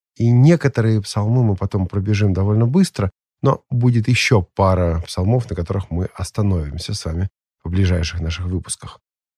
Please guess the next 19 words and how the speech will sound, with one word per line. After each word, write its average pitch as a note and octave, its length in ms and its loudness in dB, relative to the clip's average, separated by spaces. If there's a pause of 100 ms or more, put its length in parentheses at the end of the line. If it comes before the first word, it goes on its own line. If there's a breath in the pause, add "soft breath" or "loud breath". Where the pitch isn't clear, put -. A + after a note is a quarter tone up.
(160)
Ну A#2 140 6
а D3 80 4
пока G#3 480 0 (180)
псалом A#2 380 0
сто G2+ 160 -4
тридцать G2+ 260 -4
семь — F#3+ 460 2
это A2+ 280 -2
замечательный A#2+ 720 2
пророческий A2 840 0
гимн G2+ 480 2 (260)
хвалы. G2+ 680 0 (1080)
Он C3 300 4 (100)
говорит A#2+ 540 2 (120)
о F#2+ 180 0
настоящем, A2 1000 0 (600)
но F2 180 0
также C#3 520 0
заглядывает F#2+ 1000 -2